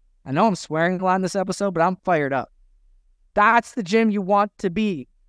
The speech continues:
That's how you become a million dollar gym. Don't become a million dollar gym by providing thirty minute group training workouts that look like frickin' everybody else. You do what all the other gyms don't do. You do what other gyms aren't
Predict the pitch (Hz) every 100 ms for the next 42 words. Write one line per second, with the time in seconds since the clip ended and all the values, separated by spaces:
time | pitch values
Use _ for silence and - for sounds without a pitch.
0 | _ 202 208 220 - 233 220 196 214 226
1 | 220 208 208 214 214 202 214 208 170 185
2 | 190 156 113 _ _ _ _ - 208 233
3 | 214 233 214 214 220 214 208 208 196 156
4 | 202 190 180 - _ - 180 196 202 175
5 | 208 202 202 202 202 180 147 185 175 -
6 | 196 190 180 185 190 180 - 160 185 190
7 | 175 - - 190 185 180 170 180 170 165
8 | 165 123 101 - - _ _ _ _ _
9 | _ _ _ _ _ - 151 127 202 220
10 | 214 214 185 190 214 208 190 202 208 180
11 | 196 196 143 143 185 196 - 156 190 151
12 | 113 - _ _ _ _ - 143 131 214
13 | 214 220 202 214 208 196 196 - 202 202
14 | 185